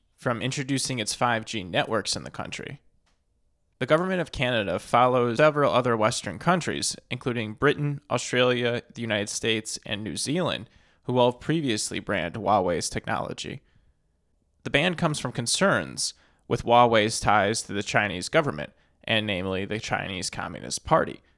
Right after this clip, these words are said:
and being able to use their five G networks as essentially spying apparatuses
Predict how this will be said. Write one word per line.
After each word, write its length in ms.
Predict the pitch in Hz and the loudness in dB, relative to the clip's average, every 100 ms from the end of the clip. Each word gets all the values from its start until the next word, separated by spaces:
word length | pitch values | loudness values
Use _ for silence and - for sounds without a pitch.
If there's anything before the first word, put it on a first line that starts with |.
| _ _ _ _ _ _ 127 | _ _ _ _ _ _ -2
and 100 | 110 | 0
being 240 | 117 117 | 0 2
able 220 | 110 104 | 0 0
to 120 | 117 | -4
use 280 | 110 110 110 | -2 -2 -2
their 180 | 110 95 | -2 -2
five 320 | - 104 95 | 2 2 2
G 140 | 104 85 | -4 -2
networks 600 | 104 123 113 104 - - | 0 2 0 -2 -4 -2
as 420 | 107 85 98 - | 0 0 -2 -4
essentially 560 | - 143 151 - 87 76 | 0 2 2 0 -4 -2
spying 480 | - - 156 135 101 | -2 2 2 2 -4
apparatuses 1000 | 71 107 92 57 98 - 73 - - | -4 -2 -2 -2 -4 -6 -6 -4 -6